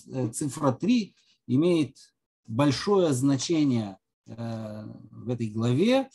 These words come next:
Э, напомню вам, что это вообще такое, как бы,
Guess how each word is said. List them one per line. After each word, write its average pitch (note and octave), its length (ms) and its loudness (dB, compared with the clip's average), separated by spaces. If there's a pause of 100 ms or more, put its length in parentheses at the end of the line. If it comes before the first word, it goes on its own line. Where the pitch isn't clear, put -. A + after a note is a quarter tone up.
(300)
Э, A#2+ 240 0
напомню F3 540 -2
вам, F3+ 220 -2
что E3 160 -10
это C3 120 -4
вообще B2+ 300 -4
такое, D#3 380 -4
как A#2+ 180 -4
бы, A#2 240 -2